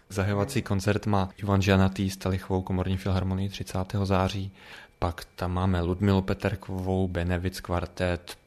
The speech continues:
Pepu Špačka, vynikajícího houslistu, koncertního mistra České filharmonie.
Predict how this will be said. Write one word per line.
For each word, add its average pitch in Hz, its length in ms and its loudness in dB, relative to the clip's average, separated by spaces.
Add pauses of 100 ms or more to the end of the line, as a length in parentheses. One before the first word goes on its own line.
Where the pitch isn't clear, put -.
Pepu - 260 -4
Špačka, - 520 -2
vynikajícího 87 540 -6
houslistu, 87 520 -8
koncertního 90 580 -6
mistra 92 340 -6
České - 380 -4
filharmonie. 92 760 0